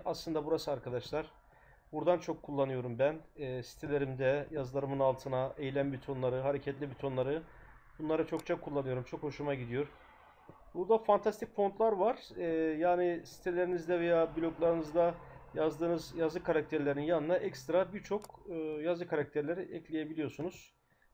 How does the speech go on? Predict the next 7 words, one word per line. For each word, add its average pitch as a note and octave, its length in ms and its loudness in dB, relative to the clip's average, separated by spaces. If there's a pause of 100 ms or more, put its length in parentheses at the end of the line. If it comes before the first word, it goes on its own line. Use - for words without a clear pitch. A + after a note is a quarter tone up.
Nasıl E3 240 -4
yükleyeceğiniz C#3+ 600 -4
de F3 240 0
burada, D#3 460 -6
e, C3+ 280 -8 (440)
ayrıntısıyla D3+ 480 -2
anlatılıyor. C#3 640 -6